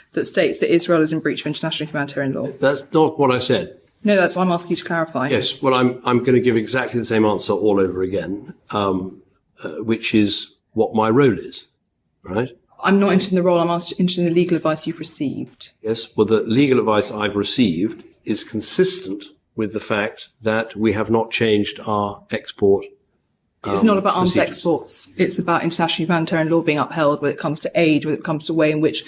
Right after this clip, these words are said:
Speaker 1: airstrikes have been prosecuted, everything else. We're one question on arms exports. We've, we've moved from them in
Speaker 2: Um,
Speaker 1: any realm, in any respect. So you've never s-, had a piece of paper put in front of you by a Foreign Office lawyer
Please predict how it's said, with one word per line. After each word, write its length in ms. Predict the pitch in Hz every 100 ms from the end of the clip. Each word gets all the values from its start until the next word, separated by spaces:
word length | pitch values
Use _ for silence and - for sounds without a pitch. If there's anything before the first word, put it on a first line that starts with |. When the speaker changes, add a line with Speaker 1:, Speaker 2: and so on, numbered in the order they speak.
| - -
Speaker 1:
airstrikes 380 | 180 165 - 170
have 80 | -
been 140 | 160
prosecuted, 480 | 160 156 - 175 175
everything 280 | 170 175 175
else. 240 | 156 -
We're 160 | 175 165 -
one 380 | 180 202 185
question 300 | 185 185 -
on 60 | 160
arms 180 | 160 151
exports. 360 | 139 - 151
We've, 300 | 175 160 147 -
we've 180 | 170 175
moved 260 | 165 160
from 160 | 170 160
them 320 | 147 139 175 _ _ _ _ _ - - - - - - - _ _ -
in 100 | 196
Speaker 2:
Um, 120 | 220
Speaker 1:
any 300 | 220 214 208
realm, 420 | 185 175 160 160
in 80 | 156
any 260 | 185 185 175
respect. 560 | 160 - 170 143 - -
So 220 | - 180
you've 160 | 170
never 180 | 185 175
s-, 140 | 175 170
had 160 | 170
a 40 | 165
piece 200 | 180 175
of 60 |
paper 180 | 170 175
put 120 | 170
in 80 | 170
front 180 | 175 160
of 120 | 156
you 160 | 151 151
by 180 | 147
a 60 | 147
Foreign 260 | 147 165 151
Office 220 | 156 165
lawyer 400 | 165 143 143